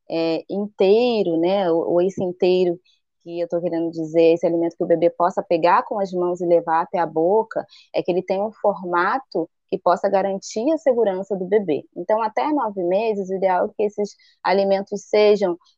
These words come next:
é, cortados ali em bastão ou compridos. A gente sempre vai pensar assim,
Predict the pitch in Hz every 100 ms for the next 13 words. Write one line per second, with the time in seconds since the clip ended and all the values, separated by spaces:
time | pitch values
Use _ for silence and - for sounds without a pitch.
0 | _ 175 175 175 - 185 185 180 180 180
1 | 175 175 175 160 160 - 170 185 208 202
2 | 180 196 185 165 - 180 - 175 180 214
3 | 208 196 208 208 214 254 285 262 254 262
4 | 247 - 214 208 - - -